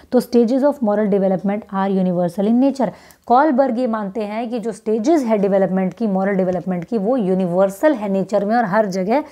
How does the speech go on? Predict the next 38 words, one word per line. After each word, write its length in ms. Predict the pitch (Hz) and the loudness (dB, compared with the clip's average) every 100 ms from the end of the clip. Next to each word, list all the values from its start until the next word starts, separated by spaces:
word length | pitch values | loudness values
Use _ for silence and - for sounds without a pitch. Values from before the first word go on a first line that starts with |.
| - - _ | -16 -20 _
हर 100 | 240 | -4
तरीके 340 | 240 202 190 220 | 0 -2 0 0
से, 140 | 285 | 0
इसी 200 | 254 277 | 0 0
तरीके 340 | 262 190 170 190 | 0 -2 -4 -6
से 120 | 285 | -6
होता 300 | 269 196 190 | -4 -6 -6
है, 180 | 165 156 - - _ - | -8 -8 -12 -20 _ -6
ठीक 140 | 247 | -2
है। 80 | 285 - _ | -2 -4 _
तो 80 | - | -4
ट्वेंटी 240 | 214 208 254 | -2 0 -2
सेवन 280 | 247 233 | -2 -2
का 140 | 226 233 | -2 -4
क्या 180 | 247 226 | -2 0
हो 160 | 208 | 0
गया, 240 | 202 294 269 - | -2 -4 -6 0
टू 120 | 220 | 4
हो 120 | 190 | 4
गया 220 | 175 185 | 2 0
आपका। 320 | 175 - 277 320 - - _ 269 | 0 0 0 -2 -10 -20 _ 0
It 120 | 269 | 4
is 180 | 330 - 254 | 2 2 -4
often 300 | 233 - 285 247 | -4 -2 -2 0
argued 440 | 214 202 254 226 | 0 2 4 4
that 420 | 185 190 190 262 | 2 2 4 2
rewards 680 | 185 190 185 208 254 277 190 170 _ _ _ _ _ _ _ - | 2 2 2 4 4 4 0 -8 _ _ _ _ _ _ _ -2
may 220 | 226 214 | 0 2
not 220 | 226 285 294 | 2 2 2
be 300 | 202 220 214 | 0 0 0
the 140 | 240 175 | -2 0
best 300 | 226 330 - 233 _ - | 0 -2 -6 -14 _ -4
method 400 | 185 190 185 208 | 0 0 -2 -2
of 120 | 208 208 185 180 | -2 0 -2 0
motivating 480 | 220 185 180 208 | 0 0 0 0
learners 420 | 196 175 170 208 196 | 0 0 0 -2 -2
because, 320 | 269 254 190 - - _ | 0 2 0 -4 -20 _
ये, 360 | 196 302 349 | 0 2 2